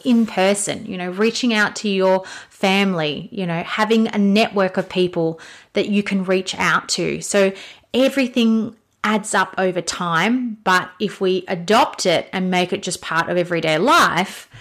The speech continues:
then it doesn't seem like such a big deal.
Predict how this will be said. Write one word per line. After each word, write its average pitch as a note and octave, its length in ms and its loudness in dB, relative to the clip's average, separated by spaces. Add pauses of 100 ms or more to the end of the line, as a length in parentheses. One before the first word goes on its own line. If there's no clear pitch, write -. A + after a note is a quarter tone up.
(240)
then F#3+ 720 0
it G#3 160 -4
doesn't G3 300 -2
seem F3+ 440 -2
like E3 240 -4
such - 340 -6
a - 60 -6
big E3 240 -8
deal. E3+ 460 -2